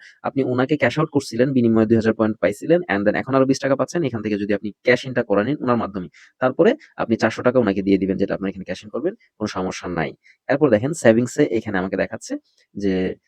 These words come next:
আহ, বিশ টাকা ক্যাশব্যাক, তিরিশ টাকা মোবাইল রিচার্জ কুপন আপনি অফার নিয়েছেন। আমি যদি এটা নিয়েছি, then এখান থেকে আমরা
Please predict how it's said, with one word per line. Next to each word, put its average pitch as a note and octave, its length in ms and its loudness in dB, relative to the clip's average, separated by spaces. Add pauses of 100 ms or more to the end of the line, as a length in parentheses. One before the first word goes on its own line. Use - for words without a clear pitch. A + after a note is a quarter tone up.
(120)
আহ, F2+ 160 -4
বিশ A#2+ 180 0
টাকা C3+ 180 0
ক্যাশব্যাক, B2+ 300 0
তিরিশ A2+ 180 -4
টাকা A2 160 -2
মোবাইল G#2 300 4
রিচার্জ G#2 260 -2
কুপন F2+ 360 -10
আপনি G2+ 160 -6
অফার G#2+ 220 -2
নিয়েছেন। A#2+ 380 4
আমি F#2+ 120 -4
যদি A#2+ 120 -4
এটা C#3 160 0
নিয়েছি, C3+ 460 0 (360)
then F#3+ 140 0 (120)
এখান A#2 320 -2
থেকে G#2 280 -2 (300)
আমরা F#2 360 -2